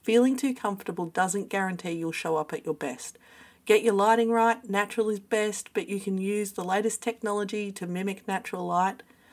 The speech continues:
Don't forget the colour on your face is your friend, as are boat necklines, crisp white shirts, and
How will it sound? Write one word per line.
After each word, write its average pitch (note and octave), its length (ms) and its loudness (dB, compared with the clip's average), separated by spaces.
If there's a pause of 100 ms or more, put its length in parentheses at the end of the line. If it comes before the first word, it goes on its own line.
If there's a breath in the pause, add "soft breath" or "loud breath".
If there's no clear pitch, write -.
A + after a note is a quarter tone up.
(260 soft breath)
Don't A3+ 260 4
forget A#3 260 2
the - 80 -12
colour G#3+ 400 -2
on G#3 140 -2
your F3 100 -6
face G3 380 -2
is F3 120 -8
your D#3+ 120 -4
friend, B3+ 420 4 (500 loud breath)
as A#3+ 240 6
are F#3 280 4 (100)
boat A#3 320 0
necklines, F3+ 680 -2
crisp - 400 -4
white A3 260 2
shirts, F3 440 -4 (180)
and G#3 360 0